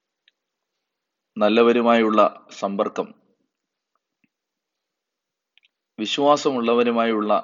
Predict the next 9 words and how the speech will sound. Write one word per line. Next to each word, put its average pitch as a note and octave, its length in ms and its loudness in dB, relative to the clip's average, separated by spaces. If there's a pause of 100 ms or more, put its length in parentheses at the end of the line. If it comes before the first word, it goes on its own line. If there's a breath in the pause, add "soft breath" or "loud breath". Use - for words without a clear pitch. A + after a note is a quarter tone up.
(120)
കൂട്ടായ്മ, G2+ 480 -4 (1800)
ഇത് G#2+ 260 0 (2750)
ദേശത്ത് B2+ 580 0 (880)
വസിക്കാനും A#2 640 -2 (1040)
നിലനിൽക്കാനും A2 800 -2 (480)
നമ്മെ F#2+ 280 -2 (160)
സഹായിക്കും. F#2 540 -4 (3000)
"ദേശത്ത് C3 500 2
നിന്ന് C#3 340 0